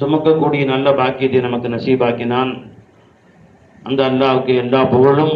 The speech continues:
அல்ஹம்துலில்லாஹ், அல்ஹம்துலில்லாஹ். "தெரே நஅலைன் பரதாரி நே முஜ்கோ க்யா பனா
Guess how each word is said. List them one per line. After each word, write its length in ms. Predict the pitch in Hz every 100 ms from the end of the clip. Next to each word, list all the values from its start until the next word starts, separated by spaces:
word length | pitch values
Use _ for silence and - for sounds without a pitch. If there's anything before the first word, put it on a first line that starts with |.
| 120
அல்ஹம்துலில்லாஹ், 760 | 123 139 135 123 120 120 123 123
அல்ஹம்துலில்லாஹ். 760 | 113 123 120 110 110 113 113 113 - - - _ - - - - - - - - -
"தெரே 240 | 143 151 165 156
நஅலைன் 580 | 135 139 151 180 170 160
பரதாரி 680 | 147 147 147 143 139 156
நே 120 | 160 147 143
முஜ்கோ 340 | 143 147 139 139 139
க்யா 160 | 139 151 147
பனா 220 | 139